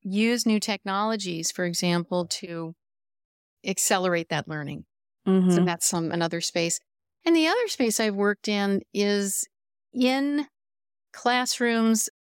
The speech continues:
Speaker 1: you know, K twelve classrooms. How do you make some more room for children and youth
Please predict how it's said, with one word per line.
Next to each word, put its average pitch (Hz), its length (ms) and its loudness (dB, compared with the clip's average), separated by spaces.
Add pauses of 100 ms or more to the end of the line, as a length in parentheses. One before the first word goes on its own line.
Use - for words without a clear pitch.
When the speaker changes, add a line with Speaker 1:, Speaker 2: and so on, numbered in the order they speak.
(240)
Speaker 1:
you 208 100 -4
know, 190 140 -2
K 226 240 -2
twelve 247 640 -2 (160)
classrooms. - 760 -6 (720)
How 233 360 0
do 277 80 0
you 269 160 2
make 220 260 2
some 240 200 2
more 196 280 4
room 190 600 2 (140)
for 190 680 -2 (720)
children 208 920 2 (280)
and 170 260 -8
youth 202 600 -2